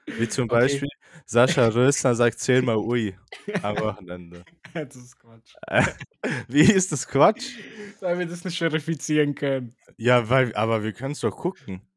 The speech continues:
Speaker 1: Dann, ich seh schon, er sagt
Speaker 2: Du kannst
Speaker 1: neunmal,
Speaker 2: sagen,
Speaker 1: er
Speaker 2: am
Speaker 1: sagt
Speaker 2: Wochenende. Ah, scheiße.
Speaker 1: er sagt neunmal Ui und dann sagt er einmal Ui und dann sagst du, "Nein, das zählt
Speaker 2: Dann das
Speaker 1: nicht."
Speaker 2: zählt nicht.
Speaker 1: <laughs>
Speaker 2: Das ist
Speaker 1: Gut.
Speaker 2: nicht Ui.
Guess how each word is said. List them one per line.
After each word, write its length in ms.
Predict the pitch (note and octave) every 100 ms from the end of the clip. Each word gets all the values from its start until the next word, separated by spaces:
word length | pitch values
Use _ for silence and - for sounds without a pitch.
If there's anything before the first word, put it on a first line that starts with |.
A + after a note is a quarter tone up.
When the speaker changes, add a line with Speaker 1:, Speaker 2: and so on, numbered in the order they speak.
| _ _ _ _ _ _
Speaker 1:
Dann, 200 | A2+ A#2
ich 120 | A2+
seh 200 | - B2
schon, 160 | B2 A2+
er 100 | G#2
sagt 280 | A2 A2 -
Speaker 2:
Du 80 | A2
kannst 340 | A#2 C3 A2+
Speaker 1:
neunmal, 40 |
Speaker 2:
sagen, 420 | G#2 D3 D#3 D#3+ D#3 _ -
Speaker 1:
er 80 | C#3
Speaker 2:
am 40 |
Speaker 1:
sagt 160 | D3 B2+
Speaker 2:
Wochenende. 760 | A#2 C3 A2 A2+ A2 A#2+ C#3 C3 -
Ah, 180 | F#2+
scheiße. 500 | F2+ - - - - _ _ _ -
Speaker 1:
er 140 | A2
sagt 280 | A2 B2 -
neunmal 420 | A#2+ C3 D3+ C3+
Ui 520 | A2 A2+ D3+ E3 G#3+ - _ _ _ -
und 260 | A2+ G2+
dann 340 | B2 C#3 E3+ F3+ _
sagt 300 | A2 A#2+ -
er 100 | G#2
einmal 400 | A#2 B2+ A2+ G#2 -
Ui 400 | A#2 C#3+ E3+ D#4+ _ _ _ _
und 140 | A2+ A2+
dann 160 | A2
sagst 240 | A2+ A#2 -
du, 60 |
"Nein, 220 | G#2 G#2+
das 160 | F#2+ -
zählt 200 | - F#2+
Speaker 2:
Dann 60 | G2
das 120 | B2+
Speaker 1:
nicht." 80 | F2
Speaker 2:
zählt 240 | C#3+ C3+ A#2
nicht. 240 | G2+ -
Speaker 1:
<laughs> 320 | G2 C#3 - _ _ -
Speaker 2:
Das 160 | D#3+
ist 60 | E3
Speaker 1:
Gut. 20 |
Speaker 2:
nicht 260 | C#3+ - -
Ui. 200 | D3